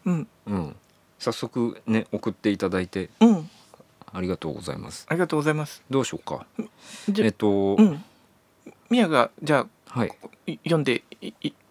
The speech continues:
Speaker 1: くれてみたいな感じで、
Speaker 2: あ、じゃあ、
Speaker 1: じゃあ、
Speaker 2: はい。
Speaker 1: 今回は。
Speaker 2: 一番最初に来たやつから。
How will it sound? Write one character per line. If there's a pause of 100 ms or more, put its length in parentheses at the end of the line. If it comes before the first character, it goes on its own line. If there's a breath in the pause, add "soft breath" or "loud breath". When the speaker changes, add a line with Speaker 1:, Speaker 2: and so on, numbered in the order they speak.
(360)
Speaker 1:
く
れ
て
み
た
い
な
感
じ
で、
Speaker 2:
あ、
じ
ゃ
あ、
Speaker 1:
じ
ゃ
あ、
Speaker 2:
は
い。
Speaker 1:
今
回
は。
Speaker 2:
一 (160)
番
最
初
に
来
た
や
つ
か
ら。